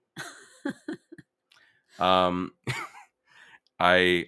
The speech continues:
a couple things. Well, I just saw an email. Why don't you, I wanna talk about that email. Um, oh, the open houses, um, and our calendar. We just went through our calendar, uh, yesterday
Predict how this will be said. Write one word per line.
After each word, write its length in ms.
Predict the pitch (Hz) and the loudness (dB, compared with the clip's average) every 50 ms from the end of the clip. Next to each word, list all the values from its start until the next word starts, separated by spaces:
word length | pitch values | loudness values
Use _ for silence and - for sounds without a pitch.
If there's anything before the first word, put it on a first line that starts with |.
| - | -10
a 100 | - 87 | -12 -6
couple 240 | - - 104 - 85 | -2 -2 -2 -2 -2
things. 260 | - 85 80 78 - | -6 -8 -10 -10 -10
Well, 100 | - - | -12 -12
I 40 | 85 | -12
just 160 | - 92 - | -12 -12 -10
saw 100 | - 90 | -8 -6
an 80 | 85 82 | -6 -6
email. 280 | 80 78 78 71 71 | -6 -8 -8 -8 -8
Why 100 | 73 73 | -6 -6
don't 140 | 73 67 - | -8 -8 -8
you, 80 | - 71 | -10 -8
I 20 | |
wanna 140 | 71 71 71 | -8 -10 -10
talk 200 | - 69 - - | -10 -10 -12 -12
about 140 | - 69 65 | -12 -16 -14
that 120 | - 71 | -14 -14
email. 320 | 71 69 67 65 65 - _ _ _ _ _ _ _ | -14 -14 -14 -16 -18 -20 _ _ _ _ _ _ _
Um, 560 | - 85 85 87 85 82 82 82 82 82 78 - _ _ _ _ _ _ _ _ _ _ _ _ _ _ _ _ _ _ _ _ - - 85 90 - - | -4 0 0 2 2 2 0 -2 -4 -8 -10 -12 _ _ _ _ _ _ _ _ _ _ _ _ _ _ _ _ _ _ _ _ -18 -14 -14 -12 -6 -2
oh, 140 | 98 107 101 | -2 -2 -2
the 180 | 92 101 95 | -2 -4 -4
open 220 | 95 95 92 92 90 | -4 -6 -6 -8 -10
houses, 420 | 90 90 107 95 80 80 - - - - | -8 -8 -10 -10 -12 -16 -20 -18 -14 -10
um, 400 | 87 85 82 82 80 76 76 85 _ _ _ _ _ _ _ _ _ _ _ _ _ _ _ - - - - - _ _ - | -8 -8 -8 -10 -12 -14 -18 -20 _ _ _ _ _ _ _ _ _ _ _ _ _ _ _ -20 -20 -20 -20 -20 _ _ -20
and 80 | - 85 | -16 -16
our 60 | 82 | -16
calendar. 500 | - - - 82 95 104 92 80 80 78 | -12 -8 -6 -4 -2 -2 -2 -4 -6 -8
We 140 | 76 87 90 | -8 -10 -8
just 240 | 87 107 104 - - | -8 -8 -8 -6 -6
went 160 | 101 95 - | -8 -8 -6
through 120 | - 98 | -6 -6
our 60 | 87 82 | -6 -6
calendar, 560 | - - 73 80 87 87 78 76 73 73 - _ _ _ _ _ - | -8 -8 -8 -8 -8 -8 -10 -12 -12 -14 -18 _ _ _ _ _ -18
uh, 500 | - 82 78 73 73 76 76 71 71 73 - - _ _ _ _ _ _ _ _ _ _ _ _ _ _ _ _ - | -16 -14 -12 -12 -12 -14 -16 -18 -18 -20 -20 -20 _ _ _ _ _ _ _ _ _ _ _ _ _ _ _ _ -14
yesterday 640 | 85 85 80 - - - 98 - - - - - | -12 -12 -10 -8 -8 -10 -10 -10 -10 -12 -12 -14